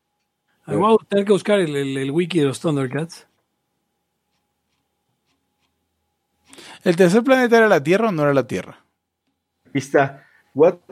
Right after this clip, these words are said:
Speaker 3: ¿Qué son? No. ¿Quiénes eran? Ajá.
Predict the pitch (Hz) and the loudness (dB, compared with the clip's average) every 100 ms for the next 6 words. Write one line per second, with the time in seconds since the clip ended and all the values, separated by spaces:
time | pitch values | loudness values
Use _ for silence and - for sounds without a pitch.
0 | - _ _ - 147 143 151 147 135 123 | -20 _ _ -6 -6 -2 -2 -2 -2 -4
1 | 110 107 _ _ _ 143 147 143 135 131 | -6 -8 _ _ _ -4 -2 0 0 -2
2 | 113 - _ _ _ _ _ _ _ _ | -4 -12 _ _ _ _ _ _ _ _
3 | _ _ _ _ _ - - 110 104 101 | _ _ _ _ _ -18 -8 -6 -4 -6
4 | 101 143 214 254 | -4 -2 -2 -4